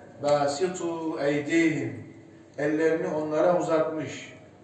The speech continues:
Melekler ölüm anında, o ölümün şiddetli anında ellerini o zalimlere uzattığı anı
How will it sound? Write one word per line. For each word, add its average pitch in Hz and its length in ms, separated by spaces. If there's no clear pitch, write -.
Melekler 165 760
ölüm 175 360
anında, 151 1000
o 143 140
ölümün 170 400
şiddetli 160 680
anında 143 720
ellerini 160 560
o 165 160
zalimlere 160 800
uzattığı 160 680
anı 156 460